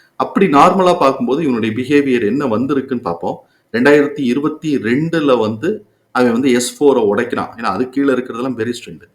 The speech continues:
எஸ் ஃபோரை உடைக்கிறான். உடைச்சிட்டு அப்படியே இருபத்தி நாலு வரைக்கும் என்ன பண்றான்?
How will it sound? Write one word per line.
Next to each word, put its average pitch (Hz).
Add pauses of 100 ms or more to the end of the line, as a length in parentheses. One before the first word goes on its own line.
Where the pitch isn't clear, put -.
(260)
எஸ் 120
ஃபோரை -
உடைக்கிறான். 113 (500)
உடைச்சிட்டு 120
அப்படியே 139
இருபத்தி 165
நாலு 139
வரைக்கும் 123
என்ன 127
பண்றான்? 87